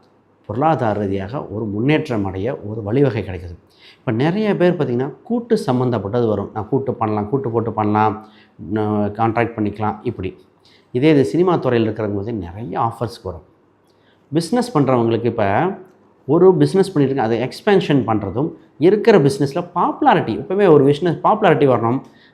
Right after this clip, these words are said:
அஹ் சொல்லுவாங்க இல்லையா, கைராசி, அந்த மாதிரி கைராசி டாக்டர், அவங்களுக்கு போனா சக்சஸ் ஆயிரும். இந்த மாதிரி ஒரு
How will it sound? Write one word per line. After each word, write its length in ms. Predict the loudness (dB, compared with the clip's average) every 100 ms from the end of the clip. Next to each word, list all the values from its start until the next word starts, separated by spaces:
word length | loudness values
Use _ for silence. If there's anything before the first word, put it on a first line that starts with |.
| -6
அஹ் 120 | -2
சொல்லுவாங்க 380 | 4 8 8 8
இல்லையா, 280 | 6 4 0 -4
கைராசி, 680 | 0 2 2 2 0 0 -4 -18 _ _ _ -6
அந்த 140 | -2
மாதிரி 220 | 0 0
கைராசி 400 | 2 4 4 2 0
டாக்டர், 480 | 0 0 -2 -2 -10 _ _ _
அவங்களுக்கு 400 | 2 4 2 2
போனா 200 | 2 2
சக்சஸ் 320 | 0 -4 -6 -2
ஆயிரும். 320 | 0 0 -4 -6
இந்த 260 | -4 -2
மாதிரி 260 | -2 0 0
ஒரு 260 | 0 -4